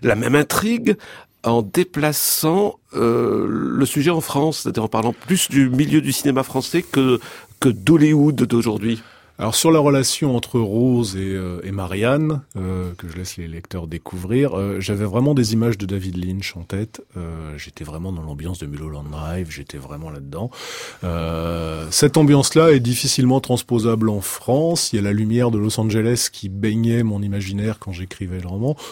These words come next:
Speaker 2: peut-être dans le sud de la France, et pourquoi pas. Le, le, le, oui, oui, non, c'est, c'est, c'est, c'est, l'intrigue est transposable, hein.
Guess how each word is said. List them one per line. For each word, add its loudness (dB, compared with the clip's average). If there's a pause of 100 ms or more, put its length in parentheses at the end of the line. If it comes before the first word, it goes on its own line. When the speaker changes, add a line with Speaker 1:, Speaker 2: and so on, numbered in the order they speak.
(120)
Speaker 2:
peut-être 0
dans 0
le -4
sud -6
de 0
la -4
France, -2
et 0
pourquoi -2
pas. 4 (340)
Le, 6
le, 6
le, 6
oui, 4
oui, 8
non, 6
c'est, -2
c'est, -6
c'est, -4
c'est, -2
l'intrigue -2
est 0
transposable, -2
hein. -4